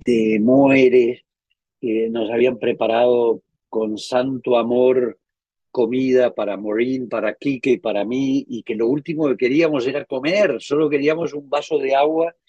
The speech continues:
y una botella para echárnoslas en la cabeza y bajar la temperatura de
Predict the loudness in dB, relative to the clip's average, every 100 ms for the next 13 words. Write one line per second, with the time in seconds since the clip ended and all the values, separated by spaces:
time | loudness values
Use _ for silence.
0 | _ _ -10 -6 -4 -4 0 0 2 0
1 | 0 -4 -8 -6 -10 -8 -10 -4 -4 -4
2 | -6 -8 -6 0 2 2 0 -2 0 -2
3 | -4 -4 -4 -4 -4 -6 -4 -4 -6 -8
4 | -6 -4 -4 -8